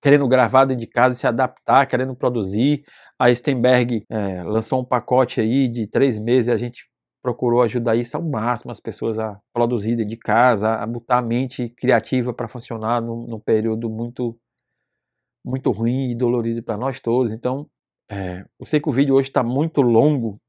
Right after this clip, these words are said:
é, eu acumulei muitas perguntas e muitas coisas durante essas últimas, acho que três, quatro semanas. Eu fui prorrogando, que eu não gosto muito de fazer, então eu tô abrangendo bastante hoje. Essa minha consultoria,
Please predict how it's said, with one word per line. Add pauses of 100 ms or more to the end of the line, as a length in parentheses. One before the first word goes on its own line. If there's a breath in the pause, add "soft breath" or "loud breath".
é,
eu
acumulei
muitas
perguntas
e
muitas
coisas (500)
durante
essas
últimas, (340 soft breath)
acho
que
três,
quatro
semanas. (500 soft breath)
Eu
fui (260)
prorrogando,
que
eu
não
gosto
muito
de
fazer, (100)
então
eu
tô
abrangendo
bastante
hoje. (160)
Essa
minha
consultoria,